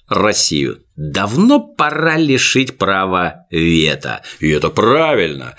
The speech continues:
ибо зачем непонятно с кем разговаривать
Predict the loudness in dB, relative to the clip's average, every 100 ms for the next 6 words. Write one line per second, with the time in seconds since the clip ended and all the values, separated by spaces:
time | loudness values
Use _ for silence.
0 | -8 -4 0 0 0 -4 -8 -4 -2 0
1 | -2 -6 -8 -4 -2 0 -2 -2 -4 2
2 | 0 0 -8 -20 -20 _ -4 -2 0 0
3 | 0 0 -2 -6